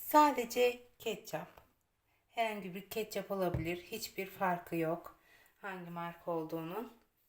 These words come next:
Şimdi bunu, bunun içinde fırçamızı alıyoruz. Kullanmadığımız, eskiyen. Ben bunu temizlik işlerine kullanıyorum.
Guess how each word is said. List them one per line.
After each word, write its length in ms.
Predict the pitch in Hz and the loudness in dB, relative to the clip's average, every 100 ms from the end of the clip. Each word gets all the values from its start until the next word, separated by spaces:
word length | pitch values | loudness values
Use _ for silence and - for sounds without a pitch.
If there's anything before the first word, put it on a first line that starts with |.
| _ _ _ _ _ _ | _ _ _ _ _ _
Şimdi 360 | - 262 214 196 | -16 -10 -10 -6
bunu, 420 | 220 220 240 247 _ _ _ - | -4 -4 -4 -8 _ _ _ -14
bunun 260 | 233 226 | -10 -8
içinde 680 | 208 - 190 175 190 254 - - _ | -8 -8 -6 0 0 -2 -6 -20 _
fırçamızı 600 | - 233 233 220 208 - | -8 -8 -4 -4 -4 0
alıyoruz. 440 | 190 180 170 160 - | 2 4 2 0 -4
Kullanmadığımız, 1000 | - 208 196 196 190 170 175 165 170 - | -4 0 0 0 0 -2 0 -2 -4 -6
eskiyen. 720 | - 196 - - 175 165 165 - _ _ _ _ _ - | -4 -4 -4 -8 -4 -2 -4 -8 _ _ _ _ _ -6
Ben 160 | 214 208 | -6 -4
bunu 240 | 208 202 | -8 -8
temizlik 480 | - 214 208 208 208 | -6 -4 -4 -6 -8
işlerine 500 | 196 - 175 170 165 | -8 -4 -2 -2 -4
kullanıyorum. 760 | - 175 170 170 156 151 220 | -2 -2 0 0 0 0 -2